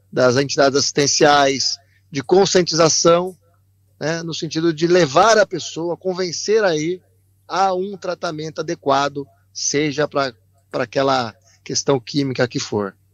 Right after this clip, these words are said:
Essa vai ser hoje a, a ótica, né? Os municípios, aliás, eles estão se reunindo, isso eu posso até te dizer aí, porque fui consultado até sobre isso, pra criar uma política municipalista Nacional, oferecer ao Supremo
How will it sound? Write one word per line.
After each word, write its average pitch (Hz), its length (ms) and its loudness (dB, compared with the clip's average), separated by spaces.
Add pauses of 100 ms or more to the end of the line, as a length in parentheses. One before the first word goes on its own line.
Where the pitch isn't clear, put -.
(180)
Essa 170 420 4
vai 175 220 2
ser 156 420 -2 (160)
hoje 147 440 2
a, 170 180 -2
a 160 140 2
ótica, 139 520 2
né? 120 120 -4
Os 120 120 -8
municípios, - 600 -6 (240)
aliás, 156 240 6
eles 190 100 4
estão 185 160 0
se - 140 -4
reunindo, 175 600 0 (440)
isso 131 200 -2
eu 143 60 4
posso 147 320 2
até 135 180 -4
te - 140 -8
dizer 127 320 0
aí, 135 80 2
porque 135 240 -4 (140)
fui - 240 -4
consultado 131 520 2
até 139 320 2 (280)
sobre 127 360 4
isso, - 280 0 (520)
pra 147 560 4 (140)
criar 180 380 2
uma 190 160 -2
política 175 680 -6
municipalista 170 1300 -4 (460)
Nacional, 131 400 -2
oferecer 165 420 -2
ao 196 60 4
Supremo 185 560 -2